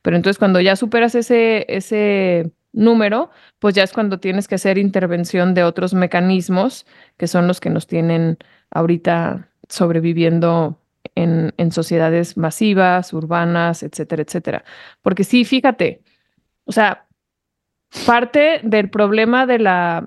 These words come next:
no solamente la sobre, mm, pues sí, de estos vínculos globalizados, interconectados, empresas gigantes, este, que estás enterado también por redes sociales de la vida de muchísimas personas, y ya todo es así como multitudinario, ¿no?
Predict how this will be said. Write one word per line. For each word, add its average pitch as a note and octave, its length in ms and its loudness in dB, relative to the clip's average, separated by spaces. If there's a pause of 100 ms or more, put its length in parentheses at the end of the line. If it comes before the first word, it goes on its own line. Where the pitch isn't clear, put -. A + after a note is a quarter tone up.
no F#3+ 140 -4
solamente B3 480 2
la G#3 320 0
sobre, F3+ 1040 -2 (640)
mm, F3+ 520 0 (840)
pues A3+ 140 0
sí, B3 140 4
de A3 80 4
estos A#3+ 280 0
vínculos B3+ 840 2
globalizados, G3 1120 2
interconectados, F#3+ 960 -2
empresas F3+ 460 -4
gigantes, F#3 880 0 (320)
este, E3 540 0
que E3 80 -6
estás F3 180 -2
enterado F3 380 2
también F3 280 0
por E3+ 140 -6
redes F3 160 2
sociales E3+ 320 -4
de F3 80 -2
la E3 80 -2
vida E3+ 240 0
de E3+ 200 2
muchísimas F3 440 -4
personas, G3+ 680 0
y G3+ 80 -2
ya G3+ 160 2
todo C4+ 260 4
es C4 140 0
así B3 180 -4
como B3 260 2
multitudinario, F3+ 760 0
¿no? F3 220 -4